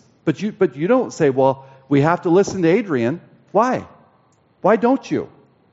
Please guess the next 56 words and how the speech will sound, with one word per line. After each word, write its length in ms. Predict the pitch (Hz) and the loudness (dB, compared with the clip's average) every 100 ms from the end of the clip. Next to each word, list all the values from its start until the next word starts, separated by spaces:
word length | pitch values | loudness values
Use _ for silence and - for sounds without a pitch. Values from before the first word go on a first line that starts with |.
| _ _ _ _ _ _ _ _ _ _ _ _ _ _ _ _ | _ _ _ _ _ _ _ _ _ _ _ _ _ _ _ _
Because 260 | 190 208 180 | -4 -2 0
you're 140 | 226 | 2
not 220 | 262 240 214 | 2 2 2
in 100 | 214 | 0
a 80 | |
covenant 440 | 202 214 240 220 160 | 0 0 0 -4 0
re-, 160 | 190 | 0
relationship 960 | 226 185 185 190 208 262 269 226 226 - | 0 -2 2 4 4 0 -4 0 -2 0
with 160 | 160 | -2
him. 240 | 139 135 98 | 0 -2 -2
You 100 | 185 | 0
don't 200 | 220 185 | 2 2
listen 320 | 226 233 247 | 0 0 -6
to 120 | 214 | -2
Mitch 240 | 180 156 160 | 0 -2 0
Ivey. 320 | 131 120 107 | -2 -2 -4
You 180 | 104 147 | -4 -2
don't, 280 | 202 220 - - | 0 -2 -8 -10
I 40 | 214 | -2
mean, 100 | 240 | 0
it's 120 | 214 | 0
not 160 | 254 202 | 0 0
like 200 | 196 196 | -2 -2
you 60 | |
don't 320 | 190 185 156 - _ | 0 0 -2 -10 _
hear 360 | - 139 208 190 | -4 0 2 2
if, 120 | 131 | 2
like, 200 | 139 143 | 0 0
if, 160 | 131 - - _ - | -4 -4 -20 _ -6
if 160 | 135 139 | -4 0
you're 140 | 143 | -2
having 420 | 110 117 139 147 | -2 -4 -4 -4
coffee 400 | - 123 180 240 | -2 0 0 -2
with 180 | 214 156 | -4 -2
them 180 | 139 131 | -2 -2
and 100 | 123 | -2
they 100 | 117 | -4
say 300 | 110 131 165 | -4 -2 -2
something 440 | 202 175 156 135 | -2 -6 -4 -6
to 120 | 123 131 | -6 -4
you 180 | 123 | -2
that's 220 | 131 127 127 | 0 -2 -4
encouraging, 600 | 110 - 151 262 294 120 | -8 -4 -4 0 -2 -2
that 80 | |
you 180 | 135 139 | -2 0
listen 400 | 123 160 - - | 2 2 0 -4
and 100 | 139 | 0
go, 140 | 120 117 | 0 -2
"Praise 600 | - - - 202 220 185 | -4 -16 -4 0 0 2
God," 360 | 202 233 156 | 0 0 0
but 200 | 160 156 | -4 -6
you're 120 | 214 226 | -4 0
not 280 | 226 - - | 0 -2 -2
under 300 | 175 196 208 | -2 0 0
their 200 | 170 160 | 0 -2
authority. 560 | 170 247 277 202 107 | -2 -4 -4 -2 -4